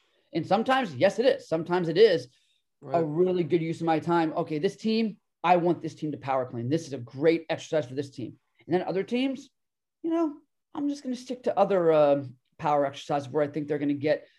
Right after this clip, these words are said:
Speaker 1: benefit out of it.
Speaker 2: I think that's really key in what you said right there is, like, you built your philosophy over time with trying new different things and not being married to certain things, but being able to understand, like, I have my certain philosophy, I have my set principles.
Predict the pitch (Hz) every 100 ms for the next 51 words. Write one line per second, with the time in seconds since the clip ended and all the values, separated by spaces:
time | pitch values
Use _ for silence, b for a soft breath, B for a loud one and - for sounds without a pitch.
0 | b - 147 - 131 110 110 - - _
1 | _ _ _ _ _ _ B B B B
2 | B B B - - 381 349 - - 180
3 | 202 208 175 - _ _ _ _ - 143
4 | - - 220 226 190 185 156 160 180 196
5 | 202 220 185 151 160 151 190 220 220 175
6 | - 147 139 143 147 151 147 143 139 -
7 | 156 160 180 190 190 b b b b -
8 | 151 - - 196 196 190 175 175 165 160
9 | 160 147 - 160 156 151 139 - - 156
10 | 170 175 175 151 139 143 147 143 135 147
11 | 120 131 135 127 - - b b b -
12 | 165 220 214 196 180 185 175 151 147 156
13 | 170 202 196 185 180 180 165 156 151 151
14 | - 147 156 151 165 165 151 - 156 -
15 | 165 165 - 143 139 135 -